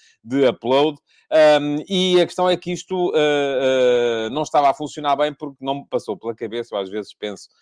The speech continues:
de maneira um bocado diferente, eh, que, eh, a partir do momento em que se ligava ao cabo era preciso desligar o Wi-Fi, porque senão, eh, todo o com-, o computador continuaria a usar o Wi-Fi e não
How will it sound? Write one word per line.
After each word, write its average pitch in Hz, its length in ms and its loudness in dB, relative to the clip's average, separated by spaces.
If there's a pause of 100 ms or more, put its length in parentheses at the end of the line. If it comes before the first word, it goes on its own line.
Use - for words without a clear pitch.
(120)
de 110 40 -14
maneira 107 240 -4
um 104 40 -10
bocado 90 280 -4
diferente, 104 440 -10 (320)
eh, 117 300 -2
que, 160 340 4
eh, 135 220 0
a 147 60 2
partir 143 280 -6
do 147 80 -4
momento 139 200 -6
em 131 80 -8
que - 60 -18
se 139 100 -12
ligava 127 260 0
ao 120 80 0
cabo 127 220 0
era 127 160 2
preciso 123 320 -12
desligar 120 340 -2
o 123 80 -4
Wi-Fi, 127 360 -2
porque - 160 -18
senão, 120 260 -10 (240)
eh, 110 200 -4
todo 123 180 -2
o 113 60 -8
com-, 117 200 -6
o 120 120 -10
computador 117 400 -6
continuaria 120 720 -2 (260)
a 131 140 6
usar 123 400 2
o 120 120 -2
Wi-Fi 120 480 0
e 127 120 -4
não 120 280 -4